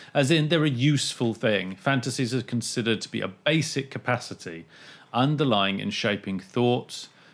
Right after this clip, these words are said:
dreams, symptoms, which is obviously what we're talking about with C B T,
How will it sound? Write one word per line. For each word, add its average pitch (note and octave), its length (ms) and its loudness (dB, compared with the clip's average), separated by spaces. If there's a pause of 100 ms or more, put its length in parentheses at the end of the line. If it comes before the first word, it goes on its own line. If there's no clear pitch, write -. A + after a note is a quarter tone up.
(140)
dreams, G#2+ 760 0 (180)
symptoms, D#3+ 840 -2
which G#2+ 200 -8
is G2+ 140 -4
obviously - 260 -6
what G2 120 -6
we're G#2 60 -14
talking G2+ 200 -8
about G2+ 100 -6
with F#2+ 80 -12
C A2+ 120 -4
B F#2 80 -8
T, G#2+ 220 -2